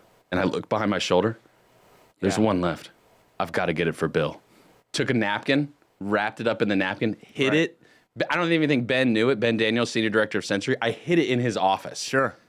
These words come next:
Speaker 1: 'Cause, like, literally people are like, "Where's the donuts? Where's the pumpkin
Speaker 2: Right.
Speaker 1: spice?"
Speaker 2: Hidden in plain sight, right?
Speaker 1: Hadn't, I,
Speaker 2: Right.
Speaker 1: don't ask me.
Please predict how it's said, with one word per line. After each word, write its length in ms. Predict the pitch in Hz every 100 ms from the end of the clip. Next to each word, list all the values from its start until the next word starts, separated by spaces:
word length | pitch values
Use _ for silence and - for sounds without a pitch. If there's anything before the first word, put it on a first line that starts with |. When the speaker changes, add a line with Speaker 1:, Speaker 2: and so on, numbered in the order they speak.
| _
Speaker 1:
'Cause, 160 | - 143
like, 220 | 131 - -
literally 480 | 135 175 208 175
people 220 | 139 160 156
are 40 |
like, 80 | 160
"Where's 240 | 254 240
the 100 | 226
donuts? 520 | 214 285 269 208 120
Where's 300 | - 233 254
the 80 | 196
pumpkin 360 | 185 247 240 214
Speaker 2:
Right. 40 |
Speaker 1:
spice?" 400 | 143 285 254 156
Speaker 2:
Hidden 220 | 170 165
in 100 | 156
plain 240 | 151 160 143
sight, 300 | - 156 107
right? 80 | 127
Speaker 1:
Hadn't, 240 | 131 123
I, 140 | 101 113
Speaker 2:
Right. 260 | 127 117 -
Speaker 1:
don't 220 | 117 120
ask 240 | 131 127 120
me. 320 | 160 127 92